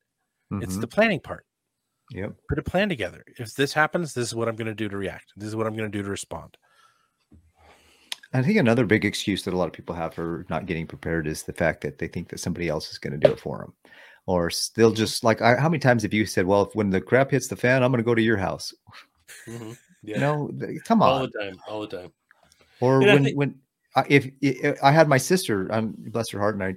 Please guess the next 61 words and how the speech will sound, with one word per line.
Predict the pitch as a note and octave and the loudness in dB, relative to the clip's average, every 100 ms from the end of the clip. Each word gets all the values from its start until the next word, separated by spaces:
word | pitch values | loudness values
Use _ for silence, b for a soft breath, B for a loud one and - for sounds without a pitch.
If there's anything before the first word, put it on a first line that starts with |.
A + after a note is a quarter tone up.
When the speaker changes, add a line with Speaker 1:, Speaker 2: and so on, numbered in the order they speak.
| _ | _
Speaker 2:
maybe | - G2 F#2+ | -8 -6 -6
she | - G2 | -8 -10
will | F#2 | -6
listen | F#2+ F#2 | -6 -4
to | F2 | -4
this | F2+ | -4
and | E2+ | -4
get | F2 | -4
mad | F2+ | -4
at | F2 | -4
me, | F2+ | 0
I | G2 | 0
don't | F#2 | 0
know. | F2 - B B B - | -4 -8 B B B -6
But | G2+ - | -4 -2
she | A#2+ | -4
says, | - A#2+ - _ | 2 0 0 _
"Paris, | - C3 C#3+ C#3 | 0 2 4 4
I | |
don't | C#3+ E3+ - | 2 2 0
necessarily | B2+ C3 C3+ A#2+ | 0 2 2 2
w-, | A2 - A2+ - | 0 -4 -6 -2
uh, | G#2+ | -2
wanna | G#2+ G#2+ | -2 -2
get | A2 | -4
prepared | A2 G2 A2+ G2+ | -6 -4 -2 -2
my | |
s-," | F#2 - - | -6 -8 -6
uh, | A2 A#2+ - | -8 -8 -12
she | - E3+ | -4 -2
said | - F#3 | 0 0
something, | F#3+ F#3 C3+ - B B B | 0 0 -4 -8 B B B
"Just | G#3+ A3 | 0 2
tell | F#3+ A3 | 2 4
me | B3+ | 2
when | A3 F#3+ | 2 2
you're | D#3 | 2
leaving | C3 F3+ G3 A3 A#3 | 2 2 2 0 -2
to | - | -6
go | B2 E3 | 2 4
into | F3+ D#3 | 4 0
the | |
wilderness, | C#3+ E3+ F3 F3+ G3 | 0 0 0 0 0
or | B2 | -2
tell | A#2+ F#3 | -2 0
me | G#3+ | 0
when | G3+ | 0
you're | F#3 D#3 | 0 0
leaving | C#3+ F3+ F#3+ | 0 0 -2
to | D3+ | -2
do | D3+ | 0
whatever | F#3 E3+ | 2 2
you're | D#3 | 0
gonna | D#3+ | 0
do, | D3 F#3+ | 2 2
and | G3 | 4
I'll | C#3 | 2
just | C3+ C3 | 2 -2
come | C#3+ B2 | -2 -2
with | G#2+ | -2
you." | - | -6